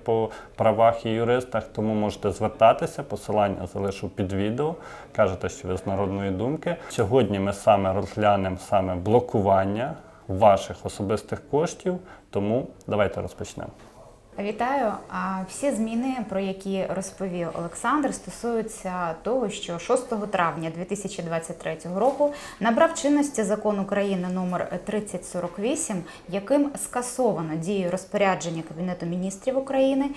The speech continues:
Speaker 2: що дозволяло користуватись коштами на арештованих рахунках, якщо сума заборгованості не перевищувала сто тисяч гривень. А, отже, зараз кому і за яких умов можуть заблокувати, е,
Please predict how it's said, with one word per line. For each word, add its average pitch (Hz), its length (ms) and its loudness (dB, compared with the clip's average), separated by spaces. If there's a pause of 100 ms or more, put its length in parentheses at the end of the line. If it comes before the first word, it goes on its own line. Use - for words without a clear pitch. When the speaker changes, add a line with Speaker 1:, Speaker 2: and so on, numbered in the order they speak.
(160)
Speaker 2:
що - 480 2
дозволяло 208 640 4
користуватись 185 800 -2
коштами 202 540 -2
на 175 280 0
арештованих 170 720 -2
рахунках, 208 640 0 (240)
якщо 180 300 -4
сума 190 320 -2
заборгованості 247 920 2 (220)
не 277 140 4
перевищувала 208 840 2
сто 214 320 -2
тисяч 190 560 -6
гривень. 165 440 -2 (720)
А, 202 280 6
отже, 202 340 6
зараз 208 680 4
кому 240 360 6
і 247 120 0
за 214 140 2
яких 233 440 2
умов 220 440 4
можуть 214 500 2
заблокувати, 190 800 0
е, 220 200 0